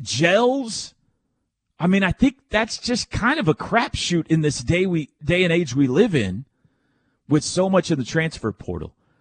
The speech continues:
So I have high hopes. It needs to be a good year for them.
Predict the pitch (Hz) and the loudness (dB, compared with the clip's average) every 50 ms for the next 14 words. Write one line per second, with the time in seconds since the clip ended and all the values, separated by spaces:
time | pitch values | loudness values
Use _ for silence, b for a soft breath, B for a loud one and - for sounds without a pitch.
0 | _ _ _ _ _ _ - 156 143 131 - - 156 151 139 120 104 165 180 185 | _ _ _ _ _ _ 0 2 2 2 2 2 2 2 2 2 2 2 4 4
1 | 165 135 120 95 - - - - - - _ _ _ _ _ _ _ _ _ _ | 4 4 4 2 2 -4 -14 -20 -20 -20 _ _ _ _ _ _ _ _ _ _
2 | 170 170 - - 170 180 190 196 196 170 - - 170 156 165 151 135 120 139 127 | 0 0 0 2 4 4 6 6 4 2 2 2 4 4 4 4 2 4 2 2
3 | 101 87 78 73 67 - _ - 78 71 67 67 | 2 0 -6 -8 -10 -14 _ -12 -12 -12 -12 -14